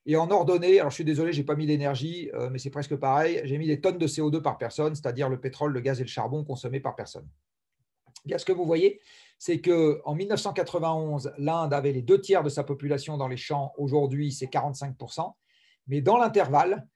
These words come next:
la quantité de C O deux émise par personne a à peu près doublé, c'est-à-dire que la quantité d'énergie, euh, par personne a à peu près doublé. Donc,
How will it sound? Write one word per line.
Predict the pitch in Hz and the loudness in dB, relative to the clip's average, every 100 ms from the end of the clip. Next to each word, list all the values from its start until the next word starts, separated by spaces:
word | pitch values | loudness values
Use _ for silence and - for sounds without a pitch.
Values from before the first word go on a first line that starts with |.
| _ - | _ -4
la | 135 | -4
quantité | 143 196 190 143 185 | 0 -2 -2 2 4
de | 165 | 4
C | 147 165 | 2 0
O | 156 151 | 0 2
deux | 156 151 | 2 2
émise | 147 147 147 | 0 -2 -2
par | 143 - | -2 0
personne | 131 - 160 180 190 - | -4 -2 -2 -2 -4 -4
a | 151 160 - - | 4 4 4 2
à | 196 | 4
peu | 190 | 2
près | - 196 | 2 0
doublé, | 151 143 135 208 | 0 0 -2 -2
c'est-à-dire | - 131 120 151 | -8 -6 -4 -4
que | 135 | -2
la | 139 | -4
quantité | - 147 151 165 | -6 -8 -4 4
d'énergie, | 180 214 156 120 226 - _ _ - | 4 6 0 -2 -8 -10 _ _ -6
euh, | 139 | -4
par | 135 143 | -2 -4
personne | - 107 - 151 156 - | -4 -10 -4 -4 -4 -2
a | 143 143 | -2 -2
à | 127 | -6
peu | 120 | -8
près | - 123 | -8 -8
doublé. | 120 104 - _ _ - _ _ - | -8 -14 -16 _ _ -20 _ _ -8
Donc, | 165 165 - | -2 -2 -4